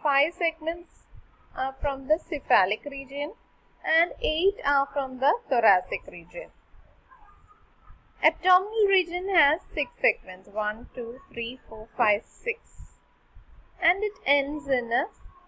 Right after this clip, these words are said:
conical process called telson. This is a telson, T E L S O N, telson. Now coming to the next part, that is the,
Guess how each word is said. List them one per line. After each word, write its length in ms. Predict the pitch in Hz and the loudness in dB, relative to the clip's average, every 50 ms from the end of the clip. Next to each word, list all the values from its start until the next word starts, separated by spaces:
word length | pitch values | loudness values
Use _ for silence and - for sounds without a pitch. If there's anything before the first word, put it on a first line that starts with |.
| _ - - - - | _ -20 -20 -6 0
conical 760 | 302 285 285 302 302 311 311 - - 302 294 294 311 311 302 - - | 4 6 6 6 4 2 -2 0 4 4 4 4 4 0 -4 -8 -4
process 540 | 247 220 208 208 208 - 240 233 233 - - - | 0 0 0 0 0 -2 -4 -4 -4 -6 -4 0
called 320 | - 214 190 185 190 208 - - - | 2 4 4 4 2 0 -4 -4 -2
telson. 540 | 277 262 247 233 226 - - - - - - - - - - - - - - - - | 0 0 0 0 -4 -8 -10 -8 -8 -8 -8 -10 -16 -18 -18 -18 -20 -20 -20 -18 -16
This 160 | 226 208 - - | -16 -16 -16 -16
is 180 | 190 - - | -16 -8 -4
a 160 | 202 220 254 - - | -2 -2 -2 -2 -4
telson, 640 | - 240 214 196 190 190 - - - 226 196 185 - _ _ | -4 -4 -4 -4 -6 -12 -12 -6 -4 -2 -4 -4 -6 _ _
T 160 | - 214 - - 226 | -18 -16 -16 -16 -16
E 260 | 226 220 - - 233 | -18 -16 -8 -4 -4
L 200 | 240 254 359 440 453 - _ - - | -2 0 -2 -2 -4 -6 _ -6 -2
S 220 | - 208 208 - - | -2 -2 -2 -2 -2
O 120 | 202 190 180 | 0 0 0
N, 160 | 165 165 - - - | -2 -6 -12 -6 -2
telson. 440 | 240 214 196 180 - - - - - _ _ - - - _ _ _ - - - - - - - - _ _ _ _ _ _ _ - - - _ _ _ _ _ _ _ - - - - - - - - - - - | 0 0 0 -2 -6 -12 -18 -20 -20 _ _ -20 -20 -20 _ _ _ -20 -20 -18 -20 -20 -20 -20 -20 _ _ _ _ _ _ _ -20 -20 -20 _ _ _ _ _ _ _ -20 -20 -20 -20 -20 -18 -16 -16 -14 -12 -2
Now 400 | 359 392 330 254 254 - - - _ _ - - _ _ _ _ - | 2 4 4 4 4 2 0 -4 _ _ -20 -20 _ _ _ _ -4
coming 300 | 349 370 381 427 440 440 - _ - | -2 -2 -2 -2 -4 -10 -14 _ -4
to 260 | - 294 214 185 190 - - - _ _ _ - | -2 -2 -2 -2 -4 -10 -14 -20 _ _ _ -6
the 140 | - 349 370 370 | -4 -4 -4 -2
next 460 | 359 359 330 - - - - - - - | 0 0 0 0 -2 -10 -20 -14 -2 2
part, 260 | 220 190 180 - - - _ - - - - - | 4 4 4 4 0 -4 _ -20 -18 -12 -4 -2
that 180 | 247 233 - | -2 0 0
is 200 | 196 208 262 320 - - - - | 0 -2 -2 -2 -4 -8 -14 -10
the, 220 | 185 285 330 403 | -8 -8 -8 -8